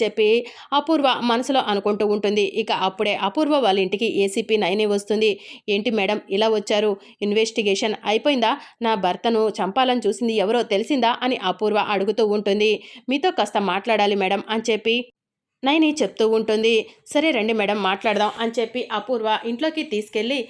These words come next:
నయనిని కూర్చోమని చెప్తూ ఉంటుంది. నయని కూర్చున్న తర్వాత, "మీరు కూడా కూర్చోండి మేడం" అని అపూర్వకు చెప్తూ ఉంటుంది. ఇక అపూర్వ కూడా కూర్చుంటుంది. "ఏంటో చెప్పండి మేడం, ఏం మాట్లాడాలి?" అని చెప్పి అపూర్వ అడుగుతూ ఉంటుంది. "శరత్చంద్ర గారి మీద మర్డర్ అటెంప్ట్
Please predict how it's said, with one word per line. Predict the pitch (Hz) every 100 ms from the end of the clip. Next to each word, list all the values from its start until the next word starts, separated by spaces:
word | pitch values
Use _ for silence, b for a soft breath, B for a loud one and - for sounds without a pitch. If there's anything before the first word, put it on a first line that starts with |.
| B B B
నయనిని | 254 302 302 233 233
కూర్చోమని | - 214 214 226 220 226
చెప్తూ | 196 - 214
ఉంటుంది. | 214 220 220 214 -
నయని | 202 202 220
కూర్చున్న | 214 196 196 214
తర్వాత, | 202 196 208 240 220
"మీరు | 220 233
కూడా | 214
కూర్చోండి | 233 226 262 311 294
మేడం" | 196 208 -
అని | 247 247 226 B B B -
అపూర్వకు | 247 339 311 302
చెప్తూ | 294 202 - 214
ఉంటుంది. | 214 214 220 220 220 -
ఇక | 247 -
అపూర్వ | 196 196 220 214
కూడా | 208 208
కూర్చుంటుంది. | 220 202 202 220 214 220 202 -
"ఏంటో | 196 220
చెప్పండి | 226 196 226 220
మేడం, | 196 208 220
ఏం | 202 233
మాట్లాడాలి?" | 311 311 294 269 262 269
అని | 240 233
చెప్పి | 226 226 240 262 B B B _ _
అపూర్వ | - 226 269 240 226
అడుగుతూ | 214 202 208 214
ఉంటుంది. | 214 208 220 220 226 - _ _
"శరత్చంద్ర | - - 277 349 381 320 311
గారి | 269 226
మీద | 233 220 233 -
మర్డర్ | 214 208 233 254
అటెంప్ట్ | 214 226 226